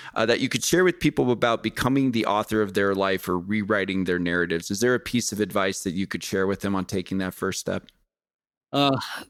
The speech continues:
Speaker 2: get extremely clear on what you stand for and who, like, what your, what your phil-, what is your philosophy on life? What is your mission? What is your vision? What are your values?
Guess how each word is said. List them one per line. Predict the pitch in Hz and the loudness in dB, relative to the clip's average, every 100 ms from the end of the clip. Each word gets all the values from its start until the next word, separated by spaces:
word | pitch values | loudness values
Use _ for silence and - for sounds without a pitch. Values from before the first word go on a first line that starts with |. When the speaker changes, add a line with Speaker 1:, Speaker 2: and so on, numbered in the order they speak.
| 135 | -2
Speaker 2:
get | 104 202 - _ _ _ _ _ _ _ - | 2 2 0 _ _ _ _ _ _ _ -2
extremely | 139 - - 170 175 180 170 | -2 -4 0 4 4 6 4
clear | 151 - 139 139 143 | 2 2 2 4 2
on | 131 117 | 0 2
what | 110 117 - | 2 0 0
you | 113 | 0
stand | - 107 107 | 0 -2 0
for | - 107 | 0 0
and | 92 | 2
who, | 113 117 | -2 -4
like, | - 107 - - | -4 -4 -6 -2
what | 131 131 139 | 0 2 2
your, | 143 | 4
what | 135 156 | 4 4
your | 147 | 2
phil-, | 143 131 | 2 4
what | 226 | 4
is | 208 | 4
your | 202 | 2
philosophy | 135 127 - - 113 | 4 2 0 2 2
on | 90 | 4
life? | 78 - | -4 2
What | 139 | 4
is | 147 | 6
your | 139 | 4
mission? | 117 113 - 92 | 4 2 0 0
What | 123 | 2
is | 123 | 2
your | 101 | 0
vision? | 107 104 101 | 0 0 0
What | 120 | 0
are | |
your | 117 | 0
values? | 95 101 104 90 | 0 0 0 -4